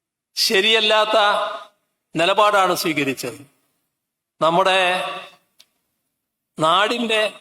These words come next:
സംസ്കാരത്തിന് ചേരാത്ത നിലപാടാണ് സ്വീകരിച്ചത്. അതുകൊണ്ടാണ്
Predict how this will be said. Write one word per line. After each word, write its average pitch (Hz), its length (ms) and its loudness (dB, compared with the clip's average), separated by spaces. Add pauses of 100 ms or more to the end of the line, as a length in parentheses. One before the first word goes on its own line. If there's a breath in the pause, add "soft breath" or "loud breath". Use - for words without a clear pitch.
(640)
സംസ്കാരത്തിന് 208 1000 0 (800)
ചേരാത്ത 214 520 2 (120)
നിലപാടാണ് 190 520 2
സ്വീകരിച്ചത്. 135 640 -6 (1000)
അതുകൊണ്ടാണ് 170 680 2